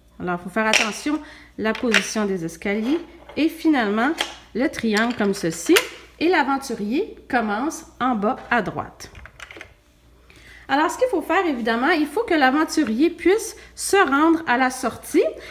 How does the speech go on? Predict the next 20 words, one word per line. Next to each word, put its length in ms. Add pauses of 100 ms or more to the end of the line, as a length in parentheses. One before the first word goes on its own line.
(120)
et 120
ce, 280
sans 220
passer 320
par 180
la 140
fosse. 600 (240)
Donc, 180
il 80
va 140
falloir 580
glisser 840
nos 180
pièces. 520 (680)
Donc, 300
disons 280
que 220
je 140
fais 220
seulement, 400